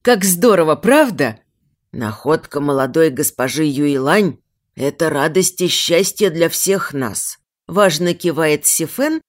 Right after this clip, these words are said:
и поводит плечами. Чуть-чуть ниже, Сумэй-мэй. Да, вот так.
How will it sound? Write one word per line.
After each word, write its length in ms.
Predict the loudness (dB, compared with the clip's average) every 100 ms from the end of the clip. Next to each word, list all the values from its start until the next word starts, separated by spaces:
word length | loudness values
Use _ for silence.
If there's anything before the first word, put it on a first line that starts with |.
| _
и 100 | -8
поводит 640 | 0 0 2 2 0 -6
плечами. 760 | -4 -2 -2 -4 -6 -8 -12 -14 _ _ _ _ _
Чуть-чуть 800 | -2 0 -2 -6 -2 2 2 2
ниже, 420 | -2 0 0 -2
Сумэй-мэй. 880 | -2 -2 -2 0 0 -2 -4 -6 -10 _ -2
Да, 320 | 2 2 2
вот 340 | 2 0 -2
так. 460 | -12 -10 -12 -20